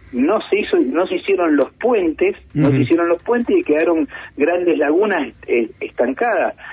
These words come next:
Speaker 1: donde en esos lugares, si nosotros hubiéramos tenido justamente la circulación de agua que va desde Valentina Sur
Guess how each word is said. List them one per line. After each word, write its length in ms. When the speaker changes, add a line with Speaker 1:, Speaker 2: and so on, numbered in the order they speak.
Speaker 1:
donde 360
en 80
esos 260
lugares, 440
si 80
nosotros 340
hubiéramos 380
tenido 600
justamente 800
la 220
circulación 840
de 160
agua 500
que 140
va 240
desde 280
Valentina 600
Sur 340